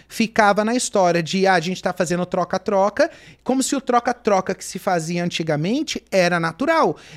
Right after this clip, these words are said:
E a fase de se descobrir, ela pode acontecer. Ah, mas ela não deve. Ela pode,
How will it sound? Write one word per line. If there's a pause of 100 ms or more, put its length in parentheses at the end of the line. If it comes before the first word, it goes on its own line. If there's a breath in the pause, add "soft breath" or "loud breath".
E
a
fase
de
se
descobrir, (400)
ela
pode
acontecer. (720 soft breath)
Ah,
mas
ela
não
deve. (180)
Ela
pode,